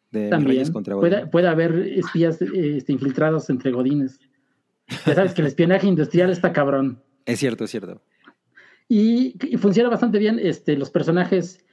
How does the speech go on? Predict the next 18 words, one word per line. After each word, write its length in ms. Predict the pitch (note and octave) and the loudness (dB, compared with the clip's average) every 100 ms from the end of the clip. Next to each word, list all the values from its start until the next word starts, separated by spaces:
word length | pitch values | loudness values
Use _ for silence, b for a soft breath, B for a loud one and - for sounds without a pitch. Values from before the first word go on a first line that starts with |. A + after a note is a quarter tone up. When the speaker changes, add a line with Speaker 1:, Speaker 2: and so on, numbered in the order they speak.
| _ | _
Speaker 2:
están 260 | - - E3 | -4 0 0
chingones. 480 | E3 D3 D3+ E3+ F#3 | 0 0 2 0 0
El, 540 | A3 D#3 D3+ E3 - - b b _ | 0 2 0 -2 -6 -18 b b _
se 160 | - F3+ | -2 0
siente 260 | F3+ B3+ | 4 4
un 120 | C#4+ C4+ | 4 2
poco 180 | C4 | 2
lenta 280 | G3+ G3 G3 | 2 2 2
los 140 | G3+ F3 | 0 0
primeros 400 | D#3 D#3 F3 D#3+ | 0 2 2 2
dos 180 | E3 F#3 | 0 0
episodios, 600 | F3 C#3 D#3 D3+ D3 C#3+ | -2 -2 0 0 -2 -4
pero 260 | _ C#3 C#3 | _ 0 0
en 80 | |
cuanto 380 | C3+ D3 C3+ D3+ | 0 0 0 0
entra 480 | E3 F#3+ G3+ F3 D#3 | 0 0 0 0 -2
Stellan 380 | - - D#3+ E3+ | -4 -2 0 2
Skarsgård, 680 | C#3+ - D#3+ D3+ D#3 E3+ - | 0 -2 -2 0 0 0 -2